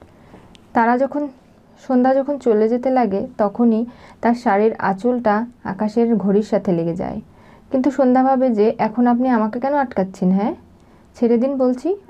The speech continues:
ওই সাতচুন্নির গিয়ে শাড়ির আঁচল ধরুন।" তখনই সেখানে নয়নতারা চলে আসে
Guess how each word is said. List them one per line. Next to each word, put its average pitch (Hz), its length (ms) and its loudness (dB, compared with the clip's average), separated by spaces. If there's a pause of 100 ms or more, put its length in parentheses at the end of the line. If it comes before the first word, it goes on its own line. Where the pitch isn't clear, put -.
ওই 214 140 2
সাতচুন্নির 240 680 0
গিয়ে 214 240 0 (200)
শাড়ির 208 340 0
আঁচল 196 340 0
ধরুন।" 170 300 -2 (1300)
তখনই 294 340 0
সেখানে 285 320 0
নয়নতারা 226 540 0
চলে 220 380 0
আসে 202 240 -2